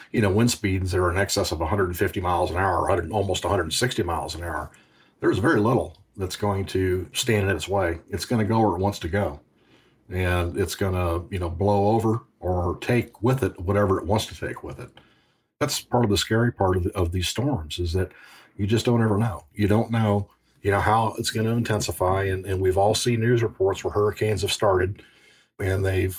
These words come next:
crossed from the Atlantic into the Gulf of Mexico as a Category three. Then the Prediction Center says, "Well, it's probably gonna go to a Category two."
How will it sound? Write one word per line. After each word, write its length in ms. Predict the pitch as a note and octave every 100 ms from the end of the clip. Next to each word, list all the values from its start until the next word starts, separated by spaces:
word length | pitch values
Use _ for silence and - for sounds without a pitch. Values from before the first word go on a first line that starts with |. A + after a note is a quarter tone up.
| -
crossed 400 | - A2 G#2+ -
from 220 | - G#2+
the 100 | G2+
Atlantic 400 | G#2 G2+ G#2 G#2
into 120 | G2+ F#2
the 80 |
Gulf 260 | F#2+ G2 -
of 60 | F#2+
Mexico 400 | G#2 - - G#2
as 100 | F2
a 40 |
Category 600 | - G#2 G2+ F#2 G2+ G2+
three. 500 | - G#2 G#2+ G#2 G#2
Then 240 | F#2+ F#2+
the 180 | F#2 F#2 - _ - _ _
Prediction 340 | G#2 G#2 G#2
Center 300 | G2 A2 G#2
says, 260 | F2+ G#2 F2+
"Well, 300 | B2 B2 A#2+
it's 100 | -
probably 340 | - A2 A2
gonna 180 | G#2+ G2+
go 180 | G2+ G#2
to 60 |
a 60 | G2
Category 540 | F#2+ G#2+ G2+ G2 F#2
two." 540 | F2 - B2 A#2 A2+